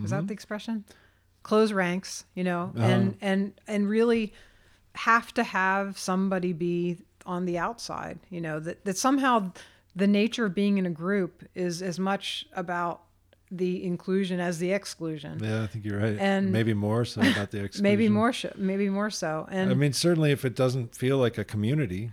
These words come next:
Speaker 2: if your group is not a community, then it's not, community is not the intent. The intent is build a, build up a team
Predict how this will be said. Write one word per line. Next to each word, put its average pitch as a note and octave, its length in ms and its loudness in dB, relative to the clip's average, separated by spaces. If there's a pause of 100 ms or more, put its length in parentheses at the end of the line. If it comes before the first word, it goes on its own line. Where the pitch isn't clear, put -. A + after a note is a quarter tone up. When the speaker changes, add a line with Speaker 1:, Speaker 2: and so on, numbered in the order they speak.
Speaker 2:
if - 120 -12
your A#2+ 100 -2
group C3 280 4
is A2+ 140 0
not A2 180 0
a G2+ 60 -2
community, G#2 640 -4 (220)
then G#2 160 -4
it's F#2+ 160 -10
not, G#2 260 -6 (480)
community A2+ 460 0
is G2 100 -2
not G#2 220 -4
the G#2 80 -6
intent. G2+ 400 -6 (480)
The G#2+ 80 -10
intent A2 380 -4
is F#2+ 500 -6 (480)
build G#2+ 220 -2
a, G2+ 60 -4 (180)
build A2 260 -2
up G#2+ 160 -2
a G2+ 60 -2
team A#2 520 0